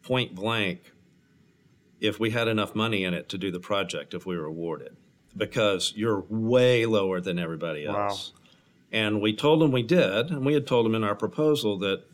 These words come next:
Speaker 1: you know, we're, we want, we're trying to re-, establish a relationship with you, and we're being very aggressive on this. And we, we didn't get the job.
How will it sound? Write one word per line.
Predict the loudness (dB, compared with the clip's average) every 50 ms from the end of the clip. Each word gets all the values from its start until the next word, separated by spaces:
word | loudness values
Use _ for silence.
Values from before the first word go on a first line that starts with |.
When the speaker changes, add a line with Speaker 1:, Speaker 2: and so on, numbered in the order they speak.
| -16 -10
Speaker 1:
you | -8 -8
know, | -6 -6 -8 -6
we're, | -2 0 0 2 0 0 -2 -4 -10 -16 _ _ _ _ _ _ _ _ -18 -18 -18 -20 -20 _ -8
we | -2 0 2 2
want, | 2 2 2 0 0 -2 -4 -8
we're | -8 -6 -6
trying | -4 -2 0 0
to | 2
re-, | 2 2 0 -2 -4 -10 -10 -6
establish | -4 -2 0 2 2 2 2 0 -2 -2
a |
relationship | -4 -4 -2 -2 -2 -2 -2 -4 -6 -8 -8 -8 -8 -10
with | -10 -14 -14
you, | -12 -12 -12 -14 -14 -16 -12
and | -10 -8 -6 -6
we're | -6 -6
being | -6 -4 -4 -4 -2 -2 -2
very | 0 0 2 2 2 2 0
aggressive | 0 -2 -2 -4 -4 -2 -4 -4 -6 -6 -8 -8 -10 -10
on | -8 -6 -6
this. | -6 -8 -8 -10 -12 -14 -16 -20 -20 -20 -20 -20 -20 _ _ _ _ -6
And | -4 -2 0 0 0 0 -2 -2 -2
we, | -2 0 0 0 0 -2 -4 -6 -4
we | -2 0 0
didn't | 2 2 2 0
get | 0 0
the | -2
job. | -2 -4 -4 -6 -8 -14 -18